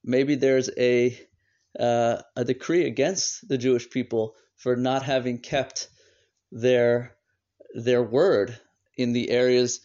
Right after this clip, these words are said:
that they accepted upon themselves to improve.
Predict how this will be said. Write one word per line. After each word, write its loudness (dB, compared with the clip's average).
that -2
they 2
accepted 0
upon 0
themselves 0
to -4
improve. -4